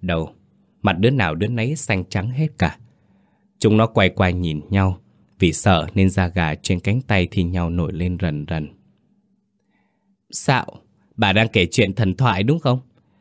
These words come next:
Chứ ở cha cháu nói trên đời chỉ có trời đất con người nước rừng biển, nhưng không có nơi nào gọi là địa ngục hết á. Cha cháu nói chỉ cần sống tốt sống đẹp thì không có thứ gọi là địa ngục." Nhóc mập nghe bà lão nói,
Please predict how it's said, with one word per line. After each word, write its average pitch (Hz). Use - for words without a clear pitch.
Chứ 196
ở 113
cha 107
cháu 139
nói 151
trên 110
đời 80
chỉ 85
có -
trời 82
đất 107
con 113
người 85
nước 160
rừng 85
biển, 87
nhưng 117
không 117
có 147
nơi 143
nào 87
gọi 87
là 82
địa 95
ngục 92
hết 180
á. 208
Cha 101
cháu 117
nói 131
chỉ 101
cần 90
sống 131
tốt 202
sống 180
đẹp 98
thì 98
không 147
có 165
thứ 170
gọi 147
là 85
địa 90
ngục." 101
Nhóc 131
mập 98
nghe 101
bà 87
lão 87
nói, 139